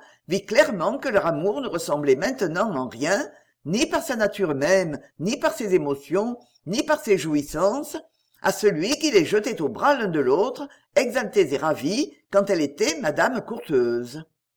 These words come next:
Il servait donc à quelque chose, ce mari détesté. Alors, pourquoi l'avoir supprimé ? Qui leur eût dit qu'ils en viendraient un jour à regretter ce premier mari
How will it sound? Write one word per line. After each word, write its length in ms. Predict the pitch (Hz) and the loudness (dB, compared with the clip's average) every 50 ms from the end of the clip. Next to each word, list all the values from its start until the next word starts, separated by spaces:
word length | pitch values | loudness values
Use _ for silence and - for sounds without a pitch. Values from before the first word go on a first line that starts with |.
| _ _ _ _ _ _ _ _ - - - | _ _ _ _ _ _ _ _ -18 -8 -4
Il 140 | 196 208 - | -4 -4 -4
servait 400 | - - 262 302 285 247 220 175 | 0 4 4 4 6 4 -2 -2
donc 300 | - 170 196 294 302 - | 0 0 0 0 0 -2
à 80 | 220 | -2
quelque 340 | - 214 226 247 - 202 180 | -2 -2 -2 -2 0 0 -2
chose, 500 | - - 143 131 135 143 139 135 147 143 | 0 0 0 2 2 2 0 -4 -10 -8
ce 100 | - 165 | -6 -4
mari 300 | 147 151 151 147 170 156 | 0 0 0 0 0 -2
détesté. 880 | 123 107 190 208 - 165 156 - - - - 139 135 147 156 - _ _ _ _ _ _ _ _ _ _ _ _ _ _ - | 2 2 0 2 0 -6 -8 -8 -10 -4 0 0 0 0 -2 -8 _ _ _ _ _ _ _ _ _ _ _ _ _ _ 2
Alors, 440 | 202 214 151 143 202 277 254 - - - _ _ | 2 4 6 6 4 4 4 -4 -12 -20 _ _
pourquoi 440 | - 254 285 - - - 196 277 330 | -2 -2 -2 -2 0 2 4 4 6
l'avoir 300 | 320 240 156 170 - - | 4 2 2 2 0 0
supprimé ? 720 | - - 233 185 - - 160 147 127 123 127 135 143 - _ _ _ _ _ _ _ _ _ _ _ _ _ _ _ _ _ _ _ _ _ _ _ _ - | 0 -4 -8 -6 -2 -2 -2 0 0 -4 -6 -6 -10 -14 _ _ _ _ _ _ _ _ _ _ _ _ _ _ _ _ _ _ _ _ _ _ _ _ 2
Qui 160 | - 294 311 | 2 4 6
leur 180 | 311 277 208 190 | 6 6 6 6
eût 80 | 170 | 2
dit 240 | 127 127 190 262 311 | 2 0 0 0 0
qu'ils 220 | 302 320 240 196 | 0 -2 -2 0
en 80 | 185 156 | 0 0
viendraient 400 | 151 175 190 190 190 202 196 - | 2 2 2 2 2 0 0 2
un 140 | 147 143 143 | 0 0 0
jour 280 | 139 147 214 220 311 285 | -2 -4 -4 -4 -2 -2
à 80 | - | -2
regretter 460 | - 143 190 214 - 240 220 - 240 214 | 0 0 -2 -2 -2 -4 -4 -4 -6 -6
ce 140 | - - | -6 -8
premier 360 | 139 - 180 240 254 247 220 180 | -10 -8 -6 -4 -2 -2 -2 -2
mari 540 | 147 135 131 139 156 190 247 302 415 - | -2 -2 -2 -2 -2 0 0 -2 -4 -6